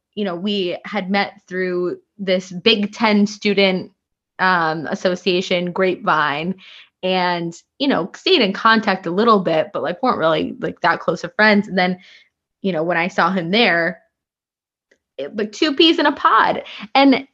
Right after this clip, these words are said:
you know, like, that's how I first got involved. I just started meeting people. I saw old friends at Y R. So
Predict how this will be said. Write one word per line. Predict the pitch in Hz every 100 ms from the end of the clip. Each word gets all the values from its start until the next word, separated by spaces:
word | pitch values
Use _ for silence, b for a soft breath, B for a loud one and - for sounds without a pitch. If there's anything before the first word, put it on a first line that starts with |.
| -
you | 269
know, | 277
like, | 247 269 -
that's | 220 226 240 - - _ _
how | 208 233 233
I | 220
first | 214 - 208 208 208
got | 220 196
involved. | 196 190 185 185
I |
just | 180 196 - -
started | - 233 220 190
meeting | 196 202
people. | 202 208 208 214
I | -
saw | 202 202 180 -
old | 214 226 247 262 262
friends | 262 254 247 247 240 - B B B
at | - 247
Y | 220 233 247
R. | 240 240 240
So | - 226 202